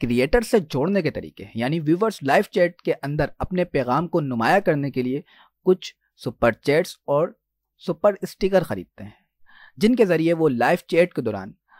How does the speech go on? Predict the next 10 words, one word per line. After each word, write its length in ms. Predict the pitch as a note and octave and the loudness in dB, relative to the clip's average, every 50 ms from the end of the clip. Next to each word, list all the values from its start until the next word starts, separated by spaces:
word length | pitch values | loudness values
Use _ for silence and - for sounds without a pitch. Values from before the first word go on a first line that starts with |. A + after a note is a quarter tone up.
| - _ _ _ _ - | -20 _ _ _ _ -6
अपनी 220 | B2+ C3 C#3 C3+ A#2+ | -6 -4 -4 -4 -4
बात 260 | A2+ A2 A2+ A2 _ | -2 -4 -4 -4 _
को 240 | _ A2 G#2 A#2+ - _ _ _ _ _ | _ -8 -8 -8 -10 _ _ _ _ _
जाहिर 420 | A2+ G#2+ A2 A#2+ G#2+ B2 E3 F3 E3+ | -14 -4 2 4 4 6 4 4 2
कर 140 | - D#3 D3+ | 0 0 0
सकते 300 | - D#3+ - _ - D3+ | -2 -4 -6 _ -2 -2
हैं 140 | D3+ D#3 D3+ | -2 0 0
या 140 | D3+ D3 | 0 -2
कोई 260 | C#3 - C#3+ D3 D3 - | 0 0 -2 -2 -2 -6
स्टिकर 400 | - - - G2+ - C3+ C#3 | -10 -10 -10 -6 -4 -6 -6